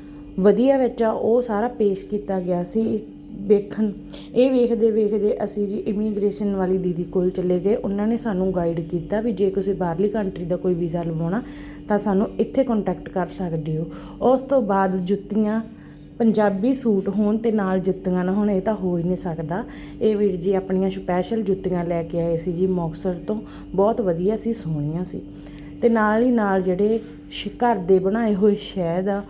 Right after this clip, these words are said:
ਉਹ ਵੀ ਉੱਥੇ ਸੀ, ਕਿਉਂਕਿ ਹੁਣ ਸਰਦੀ ਦਾ ਮੌਸਮ ਆ ਹੀ ਰਿਹਾ ਏ। ਤੇ ਨਾਲ ਹੀ ਉਹਨਾਂ ਨੇ ਸ਼ਹਿਦ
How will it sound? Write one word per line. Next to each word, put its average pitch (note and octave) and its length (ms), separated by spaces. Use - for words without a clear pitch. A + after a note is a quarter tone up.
ਉਹ A3 180
ਵੀ A#3 160
ਉੱਥੇ G#3+ 240
ਸੀ, G3+ 140
ਕਿਉਂਕਿ G3+ 400
ਹੁਣ G#3+ 140
ਸਰਦੀ G3 440
ਦਾ F#3+ 80
ਮੌਸਮ G3 400
ਆ F3 160
ਹੀ F#3+ 160
ਰਿਹਾ F#3 200
ਏ। G#3 120
ਤੇ G3+ 140
ਨਾਲ F3 300
ਹੀ F#3+ 80
ਉਹਨਾਂ F3+ 340
ਨੇ G3 100
ਸ਼ਹਿਦ G3 520